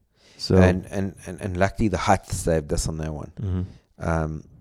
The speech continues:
Speaker 2: and, and secondly, like you were saying, the other luck was, without us expecting or knowing it,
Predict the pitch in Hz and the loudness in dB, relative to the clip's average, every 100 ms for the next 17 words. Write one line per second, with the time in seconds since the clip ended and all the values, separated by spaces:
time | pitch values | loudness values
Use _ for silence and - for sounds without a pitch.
0 | _ - 101 101 101 95 123 127 104 90 | _ -6 -6 -2 -4 2 2 4 2 0
1 | 82 82 - 87 - 87 82 92 123 - | 0 0 -2 -6 -2 -4 -2 -2 -2 -6
2 | - - 76 78 - - _ _ _ _ | -8 -8 -8 -8 -12 -20 _ _ _ _
3 | - 85 101 120 - 147 92 - - - | -8 -2 2 2 2 0 -2 -4 -4 0
4 | 120 - 104 82 82 87 107 87 76 | 0 0 -2 -2 0 4 4 2 -4